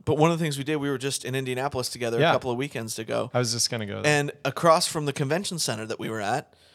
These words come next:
Speaker 1: was a Catholic church.
Speaker 2: Yep.
Speaker 1: And I, I love going into Catholic churches, just period, because it's such a, a tactile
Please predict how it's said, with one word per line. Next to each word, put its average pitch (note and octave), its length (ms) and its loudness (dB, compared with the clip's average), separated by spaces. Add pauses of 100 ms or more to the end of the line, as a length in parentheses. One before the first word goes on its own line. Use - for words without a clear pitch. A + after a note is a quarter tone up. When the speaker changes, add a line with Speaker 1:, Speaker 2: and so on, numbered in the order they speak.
(140)
Speaker 1:
was B2 320 2
a C3 340 0 (340)
Catholic C3+ 340 -4
church. - 440 -4 (180)
Speaker 2:
Yep. - 220 0 (340)
Speaker 1:
And C#3 260 2
I, G3 400 4 (240)
I E3+ 160 8
love C3+ 440 4
going B2 260 -4
into A#2+ 280 -4
Catholic A#2 400 -4
churches, A#2 540 -4 (220)
just E3 240 -2 (280)
period, - 460 0
because C3+ 420 -2 (260)
it's D3 160 0
such - 460 0
a, B2+ 340 0 (540)
a B2+ 180 2
tactile C3+ 1080 0